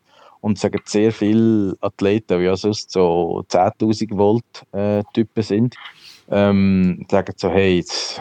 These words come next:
wird, bin mega kaputt und bist nur faul, wenn du so rumliegst." Also das ist schon, so: Das Trägheitsmomentum nimmt extrem <laughs> zu.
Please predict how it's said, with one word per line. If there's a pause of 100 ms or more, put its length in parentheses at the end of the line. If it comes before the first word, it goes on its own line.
(120)
wird,
bin
mega
kaputt
und
bist
nur
faul,
wenn
du
so
rumliegst."
Also
das
ist
schon, (840)
so:
Das
Trägheitsmomentum
nimmt
extrem
<laughs>
zu.